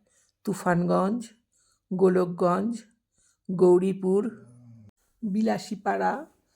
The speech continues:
অভয়াপুরী, গোয়ালপাড়া, কামাখ্যা জংশন পার হয়ে ট্রেনটি গুয়াহাটি এসে পৌঁছায়। আর যখন নাকি গুয়াহাটিতে পৌঁছায়,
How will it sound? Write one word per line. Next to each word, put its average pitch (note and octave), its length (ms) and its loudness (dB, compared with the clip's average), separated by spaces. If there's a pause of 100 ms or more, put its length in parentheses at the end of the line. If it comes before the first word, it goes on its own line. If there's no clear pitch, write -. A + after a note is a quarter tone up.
(160)
অভয়াপুরী, G3 1000 -2 (640)
গোয়ালপাড়া, F#3+ 1040 -2 (1200)
কামাখ্যা A3 560 -4
জংশন G3 560 -4
পার F3+ 220 -2
হয়ে G3 500 -2 (520)
ট্রেনটি F#3+ 720 0
গুয়াহাটি F#3+ 540 2
এসে F3+ 220 -4
পৌঁছায়। E3+ 560 -6 (680)
আর F3 260 -2
যখন G3 400 0
নাকি G3 420 -4
গুয়াহাটিতে F#3+ 580 0
পৌঁছায়, F#3 560 0